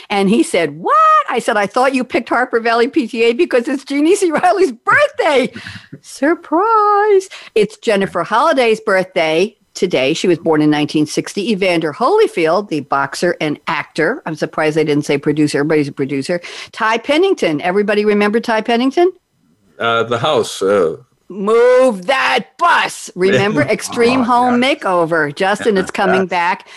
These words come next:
Speaker 1: Jon Favreau, American actor, director, and screenwriter. He was in a movie about food, uh, about a food truck, I think, Jon Favreau. Remember there were a couple of movies about food and foodies and food trucks about ten years ago?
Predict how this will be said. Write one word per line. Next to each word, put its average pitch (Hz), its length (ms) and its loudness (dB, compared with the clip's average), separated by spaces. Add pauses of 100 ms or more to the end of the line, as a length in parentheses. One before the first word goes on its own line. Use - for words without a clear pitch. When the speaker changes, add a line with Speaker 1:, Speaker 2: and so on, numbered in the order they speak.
(140)
Speaker 1:
Jon 220 360 0
Favreau, 170 880 0
American 170 400 -2
actor, 180 320 -4
director, 175 320 -2
and 165 100 0
screenwriter. 226 380 0
He 190 120 -2
was 415 160 2
in 311 120 2
a 285 40 4
movie 269 280 2
about 220 200 0
food, 165 540 0
uh, 165 300 0
about 180 200 0
a 175 60 0
food 277 300 0
truck, - 320 -4
I 143 80 -2
think, 139 260 -4
Jon 156 260 0
Favreau. 143 540 -2 (300)
Remember 349 200 0
there 349 140 2
were 330 80 2
a 330 60 0
couple 311 340 -2
of 269 60 4
movies 262 440 2
about 226 300 -2
food 240 420 0
and 202 140 0
foodies 247 460 0
and 202 120 -2
food 240 200 -2
trucks 226 320 -2 (320)
about 208 340 -2 (220)
ten 392 260 0
years 339 240 2
ago? 262 380 0